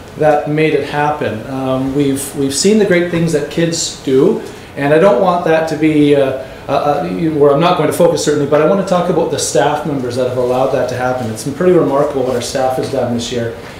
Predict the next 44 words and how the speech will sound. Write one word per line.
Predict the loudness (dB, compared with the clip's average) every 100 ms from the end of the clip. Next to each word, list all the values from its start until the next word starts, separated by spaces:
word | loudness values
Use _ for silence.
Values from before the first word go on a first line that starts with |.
| -12
and | -8 -2
I |
think | 0 0
maybe | 0 -2
sometimes | -2 -2 0 -2 -2
we | -6
forget | -6 -4 -2 -2
all | -2 -4
the | -6
change | -6 -6 -6
that |
they | -4 -4
have, | -4 -6 -10 -14 -18 -10 -2
they | 0
have | 0
endured | -2 0 2 2
as | -2 -2
well | 0 2 2
and | -2
what | -4
they're | -4 -4
doing | -4 -4
to |
get | -6 -6
through | -2 0
that. | 0 -2
So, | -2 -2 -4 -14 -14 -4
um, | 2 2 2 2
in | 4
order | 6 6
to | 4 4 4
maybe | 2 4
appreciate | 2 2 2 4 4
our | 2
success, | -2 -6 -2 2 2 2 2
I | 2
would, | 2
I | 2
would | 4 4
ask | 4 2 2 0
that | 0 0 -8 -16 -10 0
you | 4 4
imagine, | 4 4 4 2 2 2 -2 -6 -14 -10 -2
uh, | 2 4 2